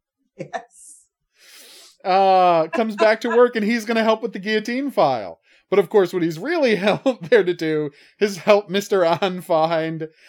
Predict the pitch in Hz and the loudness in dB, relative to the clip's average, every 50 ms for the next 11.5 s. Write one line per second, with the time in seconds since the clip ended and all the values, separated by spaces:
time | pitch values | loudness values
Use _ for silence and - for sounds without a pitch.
0 | - _ _ 175 190 202 185 170 196 185 180 156 175 180 190 190 196 185 175 180 | -20 _ _ -2 -2 -2 0 2 2 2 2 0 -4 -8 -2 -2 -2 0 0 0
1 | 170 - 175 190 202 208 196 185 - 196 185 180 160 175 175 156 - 190 185 185 | -2 0 -2 0 0 0 0 2 2 0 0 0 -4 -6 -6 -4 -2 -2 -2 -2
2 | 156 160 151 139 151 165 - 175 170 - 180 175 165 165 160 160 151 - _ _ | -2 -4 -4 -4 -6 -8 -8 -8 -6 0 2 2 2 2 0 -4 -8 -14 _ _
3 | _ _ _ _ _ _ _ 147 156 160 156 151 - - 180 151 - 220 202 170 | _ _ _ _ _ _ _ 0 0 0 0 -2 -6 -8 -8 -2 2 4 4 4
4 | - - - - - - - _ _ _ _ _ _ _ _ _ _ _ - 160 | 2 -2 -12 -18 -20 -20 -20 _ _ _ _ _ _ _ _ _ _ _ -8 -2
5 | 170 170 160 156 151 151 147 143 139 135 131 123 113 107 - _ - 147 156 151 | 0 0 0 0 -2 -4 -2 -2 -2 -2 -4 -6 -8 -10 -14 _ -8 -4 -2 -2
6 | 147 147 147 - 147 _ _ _ _ - - - - - 285 262 - - 285 233 | -2 -4 -8 -14 -20 _ _ _ _ -20 -20 -10 -2 0 0 0 0 -2 -2 -2
7 | - - - 226 208 233 220 214 180 170 160 _ _ _ _ _ - 147 156 - | -4 -4 -2 -2 -2 0 0 0 0 0 -2 _ _ _ _ _ -6 -6 -4 0
8 | 208 208 202 - 254 285 311 220 147 110 - _ _ _ _ _ _ _ _ 160 | -2 -2 0 2 2 4 4 2 0 -2 -8 _ _ _ _ _ _ _ _ -8
9 | 190 202 208 190 202 202 185 175 175 147 131 - _ _ 254 262 233 240 240 247 | -4 -4 -4 -2 0 0 0 0 0 -2 -4 -8 _ _ 2 4 4 2 0 0
10 | 233 202 196 220 208 233 240 190 123 127 180 190 151 156 175 233 240 233 - 190 | -2 0 0 4 4 6 4 4 2 2 -2 -2 -2 2 4 4 4 4 4 2
11 | 226 233 214 185 156 143 135 127 120 | 2 4 4 4 2 -2 -4 -6 -8